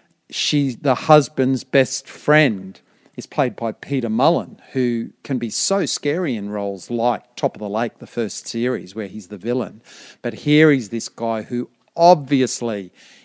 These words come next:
is wanting to have a relationship with her, but lacks the confidence to come out and say it. And of course, there's a timing issue here. She's just been widowed. But that first series, it was just a different month, and it was just an occasion like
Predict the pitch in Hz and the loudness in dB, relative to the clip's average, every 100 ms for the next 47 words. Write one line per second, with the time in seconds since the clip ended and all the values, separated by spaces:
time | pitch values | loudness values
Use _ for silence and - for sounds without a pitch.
0 | _ 143 127 117 101 - 120 123 120 120 | _ -6 -4 -4 -8 -14 -6 -2 -2 -2
1 | 117 98 113 104 104 110 113 - 123 - | -8 -10 -8 -6 -4 -4 -4 -6 -8 -10
2 | - 104 - 107 95 92 131 _ - - | -10 -12 -8 -8 -6 -8 -10 _ -20 -20
3 | _ 123 110 - - _ - 131 143 - | _ 0 0 -4 -16 _ -2 2 2 -2
4 | - - - - 143 135 139 127 120 - | -10 -8 -10 -2 -2 0 -2 -2 -4 -10
5 | - 127 123 117 113 - 131 131 123 - | -6 -4 -4 -6 -8 -2 0 0 -6 -6
6 | 131 - 113 107 - 135 143 135 127 - | -6 -6 -8 -10 -2 2 2 2 0 -2
7 | 127 120 123 127 120 - 101 - 120 - | -2 -4 -2 -4 -4 -8 -12 -12 -12 -8
8 | 107 104 110 110 117 - - 156 - 170 | -6 -4 -4 -4 -4 -10 -6 -2 4 2
9 | - 190 202 214 - 135 123 123 - - | 2 4 4 4 0 2 2 2 -4 -20
10 | - 160 143 - - - 117 - 147 170 | -8 -6 -4 -4 -6 -6 -8 -4 -4 -4
11 | 160 131 131 92 113 - _ - 135 131 | -4 -2 -2 -4 -10 -18 _ -12 -6 -4
12 | 143 117 151 - 131 120 - - 151 156 | -4 -6 -6 -4 -4 -4 -6 -2 4 4
13 | 165 151 113 113 123 113 117 110 | 4 -2 -6 -6 -6 -2 -2 -4